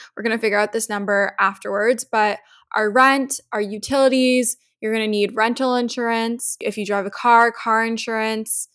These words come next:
if you drive a car and you're gonna be living in the city, you're probably gonna have to pay for parking. If you don't have a car, transportation, internet,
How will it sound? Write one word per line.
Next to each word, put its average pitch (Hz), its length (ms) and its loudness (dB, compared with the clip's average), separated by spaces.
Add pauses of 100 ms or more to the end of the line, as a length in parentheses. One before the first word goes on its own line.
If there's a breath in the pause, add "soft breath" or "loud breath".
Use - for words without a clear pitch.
(160)
if 220 120 -6
you 220 120 -4
drive 240 280 4
a 247 40 0
car 233 320 4
and 233 100 -2
you're 226 100 -4
gonna 226 100 -2
be 233 80 4
living 226 200 2
in 226 60 -2
the 262 80 0
city, 233 200 -4
you're 233 120 0
probably 220 260 -4
gonna 226 120 -4
have 214 120 -4
to 220 60 -12
pay 220 240 -4
for 214 140 -14
parking. 269 680 4
If - 320 -10
you 220 120 -8
don't 240 200 0
have 247 140 2
a 247 60 -2
car, 226 420 2
transportation, 226 1300 -4
internet, 240 680 2